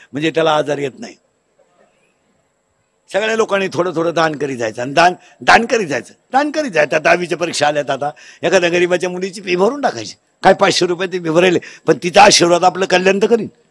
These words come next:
नको त्याच्यात पैसे घालून काय करायचं? कशातही पैसे घाला बावळाटासारखं, पैसे गोळा करा. हा, हा, उभ्यानं जेवा. काय मुळव्याध आहे का वराडाला उभ्या? काही माणसं तर इतके विचित्र आहे, कुठं जेवा त्यात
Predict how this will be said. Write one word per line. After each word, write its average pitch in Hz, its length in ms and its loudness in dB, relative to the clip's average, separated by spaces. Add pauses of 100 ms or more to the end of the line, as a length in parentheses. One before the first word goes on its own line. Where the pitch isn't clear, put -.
(280)
नको 202 280 4
त्याच्यात 208 260 4
पैसे 190 260 0
घालून 175 220 0
काय 190 160 0
करायचं? 190 220 -8 (540)
कशातही 202 320 6
पैसे 196 280 2
घाला 160 180 2
बावळाटासारखं, 143 640 0 (400)
पैसे 185 180 2
गोळा 190 240 4
करा. 208 220 2 (300)
हा, 123 160 -2
हा, 110 140 -4 (340)
उभ्यानं 208 340 2
जेवा. 139 340 2 (1900)
काय 147 100 -4
मुळव्याध 233 360 4
आहे 170 80 0
का 135 100 -2
वराडाला 127 420 -2
उभ्या? 120 260 -10 (1500)
काही 196 140 0
माणसं 202 280 -2
तर 180 80 -6
इतके 202 320 -8
विचित्र 208 320 -10
आहे, 208 80 -2
कुठं 220 280 -6
जेवा 208 280 0
त्यात 208 280 -8